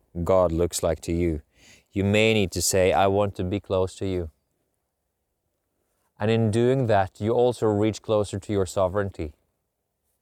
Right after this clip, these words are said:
'Cause it's in establishing that relationship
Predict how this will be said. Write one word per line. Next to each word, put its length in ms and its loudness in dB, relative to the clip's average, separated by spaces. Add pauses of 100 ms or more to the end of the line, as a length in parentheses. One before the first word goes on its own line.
(720)
'Cause 180 -2
it's 180 -2
in 140 2
establishing 680 2
that 180 4
relationship 800 0